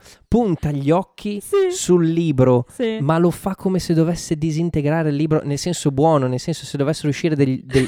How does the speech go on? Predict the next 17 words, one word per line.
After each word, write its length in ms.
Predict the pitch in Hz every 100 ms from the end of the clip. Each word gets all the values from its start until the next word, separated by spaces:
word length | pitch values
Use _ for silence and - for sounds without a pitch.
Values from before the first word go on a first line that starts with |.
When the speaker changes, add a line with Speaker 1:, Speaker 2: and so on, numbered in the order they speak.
| -
Speaker 1:
dei 160 | 139 131
Speaker 2:
<laughs> 0 |
Speaker 1:
laser 380 | 151 190 165 165
Speaker 2:
Sì. 60 | 143
Speaker 1:
dagli 240 | 151 143
occhi, 340 | 185 - 160 - - -
lo 120 | 147
fa 220 | 143 175 175
con 280 | 185 175
Speaker 2:
<laughs> 0 |
Oh, 80 | 160 - - - 320 - 320 277 - 269 - - - 480 466
oh, 580 | 453 494 _ _ _ -
il 80 | 415
dottor 80 | 466
Speaker 1:
cioè, 240 | 415 - -
Speaker 2:
Seuss. 420 | - 427 - _ -
Eh, 200 | 302 254